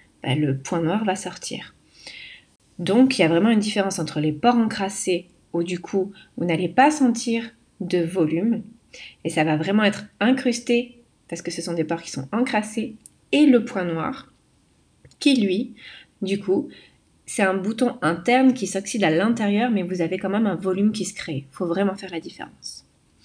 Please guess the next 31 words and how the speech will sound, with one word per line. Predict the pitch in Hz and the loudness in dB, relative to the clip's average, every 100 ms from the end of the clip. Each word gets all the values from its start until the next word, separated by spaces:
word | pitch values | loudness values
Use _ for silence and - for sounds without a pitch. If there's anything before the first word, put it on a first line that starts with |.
| - - - - - - | -16 -16 -16 -18 -20 -2
Ensuite, | 190 208 339 339 | 0 4 4 6
nous | 233 | 6
allons | 202 196 | 6 6
parler | 220 247 226 | 4 4 4
des | 208 | 0
cernes | - 220 | 0 0
et | 202 | 2
des | 170 | 0
poches. | 160 135 - | -2 -4 -4
Souvent, | - 202 196 | -4 -4 -4
vous | 190 | -4
me | |
dites, « | 160 151 | -6 -6
Je | |
sais | 175 175 170 | -6 -8 -4
pas | - 180 | -2 -2
comment | 196 170 | -4 -8
faire | 170 175 | -4 -4
avec | 160 135 165 | -2 -4 -6
mes | |
cernes | 160 - 170 | -10 -8 -8
et | 151 | -8
avec | 151 151 | -12 -12
mes | 151 | -14
poches. » | - - - - _ _ _ _ _ - - - - | -14 -10 -8 -10 _ _ _ _ _ -20 -18 -20 0
Pas | - | 2
de | 214 | 4
panique | 247 233 208 | 4 4 2
non | 190 180 | -2 -4
plus. | - 147 - - - - - | -2 -2 -4 -10 -20 -20 -18
Sachez | - - 208 208 - 240 - | -4 4 4 6 4 4 2